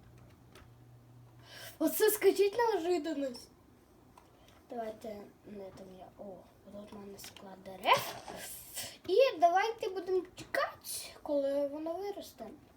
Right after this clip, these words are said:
Ну, напишіть в коментарях. Е, кстати, дивіться, як-, які я. Я,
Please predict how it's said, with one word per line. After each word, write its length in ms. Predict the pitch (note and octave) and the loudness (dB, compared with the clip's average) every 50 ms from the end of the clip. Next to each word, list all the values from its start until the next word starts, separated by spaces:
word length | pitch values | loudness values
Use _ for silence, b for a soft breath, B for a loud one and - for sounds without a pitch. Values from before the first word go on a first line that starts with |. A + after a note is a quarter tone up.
| - - - - - - - - - - - - - - - - _ - - - _ - - - - - - - - - - - - - - - - - - - B B B B B B B B B B B - | -20 -20 -20 -20 -20 -20 -20 -20 -20 -20 -20 -20 -20 -20 -20 -20 _ -20 -20 -20 _ -20 -20 -20 -20 -20 -20 -20 -20 -20 -20 -20 -20 -20 -20 -20 -20 -20 -20 -20 B B B B B B B B B B B 0
Ну, 160 | E4+ G4 G#4+ | 2 4 4
напишіть 420 | G#4 A4+ - F4+ - A4+ C5+ A#4+ - | 4 2 -2 -2 -2 -2 -2 -4 -4
в 20 | |
коментарях. 800 | A4+ A4+ A4 G4 - F4+ F4+ F4 E4+ A3+ G3 A#3 A3+ - - - - - | -2 0 2 2 2 4 4 6 6 6 4 2 -2 -4 -10 -16 -10 -4
Е, 220 | - B3 B3+ B3+ B3 | -4 -2 -2 -4 -6
кстати, 480 | - - - F4 F4 - D#4+ D4 C4+ A3+ B3 | -2 2 2 2 2 0 -2 -2 -2 -2 -2
дивіться, 340 | C#4+ D4+ E4+ - - C#4 | -2 -2 -4 -4 -4 -4
як-, 220 | C4+ B3+ A#3+ - - | -6 -6 -8 -12 -16
які 400 | - - B3 B3 A#3+ - - C4 | -12 -10 -10 -10 -10 -10 -12 -8
я. 260 | B3+ B3 A#3+ A3 A3 G#3+ - - - - - - - - - - - - - - - - - B B B B B | -6 -2 -2 -2 -2 -4 -10 -16 -20 -20 -20 -20 -20 -20 -16 -14 -14 -14 -12 -12 -14 -14 -12 B B B B B
Я, 240 | - B3+ E4+ F4+ | 0 2 4 4